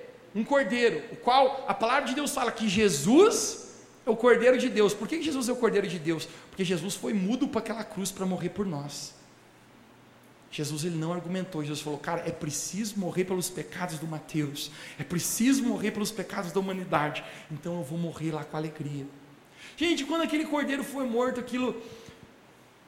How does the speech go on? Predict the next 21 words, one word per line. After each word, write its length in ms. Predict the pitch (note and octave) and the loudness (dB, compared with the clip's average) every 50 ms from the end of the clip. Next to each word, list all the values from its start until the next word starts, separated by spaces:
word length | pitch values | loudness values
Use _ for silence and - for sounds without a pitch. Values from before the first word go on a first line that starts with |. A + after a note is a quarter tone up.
| - - - | -20 -20 -18
aquilo 200 | - - C4+ C#4 | -8 -4 -2 -2
foi 120 | - C#4 C#4 | 0 2 2
muito 180 | C#4 C#4+ - | 2 2 2
forte 300 | - - B3+ B3+ B3+ B3 | 2 4 4 4 4 2
pra 160 | - - A3 G#3+ | 2 2 4 4
mim. 420 | A3 A3+ A#3 G#3 D#3+ - - - - - - - - - - - - - - - - - - - | 6 4 4 2 0 -2 -6 -12 -14 -16 -18 -20 -20 -20 -20 -20 -20 -20 -20 -20 -20 -20 -18 -8
Mas 220 | - F#3+ G3 - G3+ | -2 -2 -2 0 0
é 40 | G#3+ | -2
isso 220 | A3 A3 - - | 0 -2 -2 -2
que 60 | - | -4
o 40 | G#3 | -4
apóstolo 360 | - - F#3+ F#3 F3+ - - | -4 -4 -6 -8 -8 -8 -8
Paulo 140 | F3+ F3+ F3+ | -6 -6 -6
tá 140 | F3 - F#3 | -6 -6 -6
declarando 460 | E3+ F3 E3+ - F3 E3 D#3+ E3 E3 | -6 -6 -6 -4 -4 -4 -4 -4 -4
aqui. 380 | E3+ E3+ - D3+ C#3 C3 A#2+ A2+ - - - - - - - - - - - | -6 -8 -8 -8 -8 -8 -8 -10 -14 -20 -20 -20 -20 -20 -20 -20 -14 -8 -6
Nós 160 | E3 E3 C#3 | -4 -4 -4
morremos 480 | D#3 E3 D3+ - D#3+ F#3 G#3 G3 - - | -4 -4 -4 -2 -2 -2 -2 -2 -4 -4
pra 180 | - F#3 F3 | -2 -2 -2
nós 280 | F3 F#3 F#3+ F3 D3 C#3+ | 0 0 -2 -4 -4 -4
mesmos. 640 | D3+ D3+ D3 C3 B2 C3 A#2 A2 - - - - | -4 -4 -4 -4 -6 -8 -10 -12 -12 -14 -14 -16